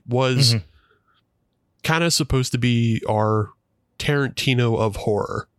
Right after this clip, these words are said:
Speaker 1: is what he was kinda
Speaker 2: Mm-hmm.
Speaker 1: supposed to be, you know, as he went along his career. But
Speaker 2: Yeah.
Speaker 1: this film, it feels like I was confused. Like, is he matured?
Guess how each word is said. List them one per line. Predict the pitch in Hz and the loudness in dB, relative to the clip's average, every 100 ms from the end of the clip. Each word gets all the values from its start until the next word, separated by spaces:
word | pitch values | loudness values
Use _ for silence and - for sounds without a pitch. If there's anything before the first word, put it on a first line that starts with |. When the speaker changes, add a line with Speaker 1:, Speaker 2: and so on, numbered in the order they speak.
| _ - | _ -6
Speaker 1:
is | 110 | -2
what | 107 113 | 0 0
he | 110 110 | 0 0
was | 104 110 101 - | -2 -2 -2 -4
kinda | - 123 110 | 0 2 4
Speaker 2:
Mm-hmm. | |
Speaker 1:
supposed | 101 113 110 - | 2 0 -2 -2
to | 101 | -2
be, | 104 101 101 - | -2 -2 -6 -4
you | 110 | -2
know, | 101 - | -2 -2
as | 117 110 | -2 0
he | 113 | 0
went | 104 104 104 - _ _ - | 0 -2 -4 -6 _ _ -4
along | 113 110 | 0 0
his | 107 101 | 0 -2
career. | - 104 - 107 - - - - - - - _ | -4 -4 -4 -6 -8 -16 -20 -20 -20 -20 -20 _
But | 127 127 - _ - | -4 -4 -6 _ -4
Speaker 2:
Yeah. | 104 85 - _ _ | -2 -2 -8 _ _
Speaker 1:
this | 139 214 | -2 0
film, | - 196 170 156 - | 0 0 0 0 -4
it | 131 | -6
feels | - - 175 208 165 | -4 -2 0 0 0
like | 147 143 131 - _ _ _ | 0 -2 -4 -14 _ _ _
I | 123 | -2
was | 135 123 - - | 0 -2 -4 -4
confused. | 135 - 226 127 | -4 0 0 0
Like, | 110 107 - | -2 -4 -2
is | 170 165 | 2 2
he | 175 | 2
matured? | 151 131 - - 240 110 101 107 | 2 0 0 0 0 0 0 -2